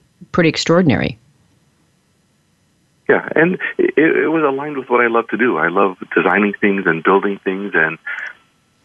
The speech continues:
Speaker 2: I was good at using the computer to, you know, help.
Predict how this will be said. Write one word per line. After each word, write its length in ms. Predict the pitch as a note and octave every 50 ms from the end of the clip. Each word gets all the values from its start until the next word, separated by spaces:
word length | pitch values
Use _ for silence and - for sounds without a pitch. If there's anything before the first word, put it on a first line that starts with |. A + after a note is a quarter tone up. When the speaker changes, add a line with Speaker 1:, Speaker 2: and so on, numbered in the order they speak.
| _ _ -
Speaker 2:
I 60 | F#2+
was 160 | F#2 F2 E2
good 200 | - A2+ G2+ F#2+
at 120 | F#2 F2
using 320 | F#2 F#2+ F#2+ F2+ F#2 F2+ E2
the 80 | E2
computer 380 | E2 - E2+ E2 G2 F#2+ F#2 F#2 - F#2+
to, 300 | F#2+ F#2 F#2 F2 F2 E2+ - _ _ -
you 80 | F2+
know, 120 | F2 D#2+ D2+
help. 260 | D#2 F#2 F2 E2+ -